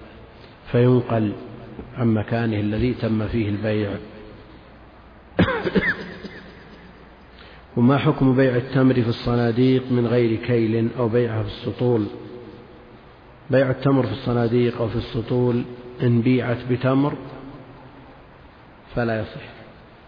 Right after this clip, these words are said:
إلا بكيل، كيل بكيل،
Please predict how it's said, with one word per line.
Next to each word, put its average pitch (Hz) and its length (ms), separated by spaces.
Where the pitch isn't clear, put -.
إلا 117 420
بكيل، 110 640
كيل 131 400
بكيل، 113 440